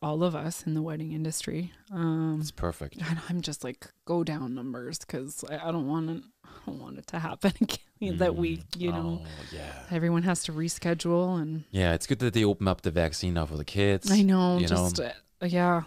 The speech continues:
Speaker 1: l-, I want some normality. So
Speaker 2: Yeah, it's been a
Speaker 1: Yeah.
Speaker 2: long time.
Speaker 1: It has been a long time.
Speaker 2: I know.
Speaker 1: So here's hoping. But yeah, um,
Speaker 2: I think
Speaker 1: this
Speaker 2: Thunder Bay has been really good.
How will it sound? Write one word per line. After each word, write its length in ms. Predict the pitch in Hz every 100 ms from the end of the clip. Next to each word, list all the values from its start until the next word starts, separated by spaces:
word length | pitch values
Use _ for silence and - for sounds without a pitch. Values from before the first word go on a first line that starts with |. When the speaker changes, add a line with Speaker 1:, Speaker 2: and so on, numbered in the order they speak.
| -
Speaker 1:
l-, 260 | 165 156 175
I 240 | 160 175
want 260 | 170 175 170
some 180 | - 170
normality. 680 | 165 165 165 170 175 185 202
So 460 | - 170 156 156 - -
Speaker 2:
Yeah, 240 | 80 76 - _ _ _ -
it's 100 | -
been 160 | 190 214
a 60 |
Speaker 1:
Yeah. 60 | 165
Speaker 2:
long 200 | 90 85
time. 360 | 101 113 123 98
Speaker 1:
It 140 | 170
has 280 | 160 175 226
been 160 | 285
a 60 | 214
long 300 | 135 120 120
time. 440 | - 143 123 143 -
Speaker 2:
I 40 |
know. 60 | 165
Speaker 1:
So 460 | - 165 156 151 160 - - - - _
here's 380 | - 214 247
hoping. 480 | - 180 226 127 151 -
But 120 | 180
yeah, 420 | 165 202 262 175 147 -
um, 640 | 175 170 170 165 165 160 160 _ _ _ -
Speaker 2:
I 40 | -
think 220 | 175 202
Speaker 1:
this 100 | -
Speaker 2:
Thunder 240 | 147 135
Bay 140 | 95 90
has 160 | 82
been 200 | - 80
really 220 | 78 82
good. 360 | 76 92 101 -